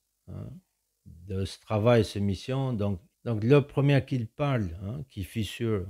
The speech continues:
un petit peu le mur, c'est Joseph Antenor Firmin. Il parle,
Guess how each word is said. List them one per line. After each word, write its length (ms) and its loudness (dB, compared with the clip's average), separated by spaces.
un 100 -2
petit 180 -8
peu 200 -2
le 180 2
mur, 300 4
c'est 200 -2
Joseph 500 2
Antenor 440 -2
Firmin. 580 -2
Il 140 -10
parle, 480 -4